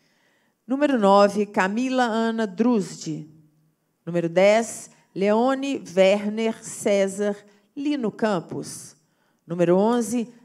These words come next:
Marcelo Chiaretti. Número dez, Marcos Vinícius Lopes Albricker.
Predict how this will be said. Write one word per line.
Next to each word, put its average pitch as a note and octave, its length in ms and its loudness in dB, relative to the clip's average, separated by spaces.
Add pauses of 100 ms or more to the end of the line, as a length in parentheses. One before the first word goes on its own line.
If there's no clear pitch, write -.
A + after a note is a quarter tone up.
(100)
Marcelo A#3+ 720 0
Chiaretti. A3 880 -2 (460)
Número E3+ 260 -2
dez, A3+ 600 0 (200)
Marcos G#3 760 -6
Vinícius G#3+ 720 -4
Lopes F#3+ 840 0 (720)
Albricker. A3+ 720 2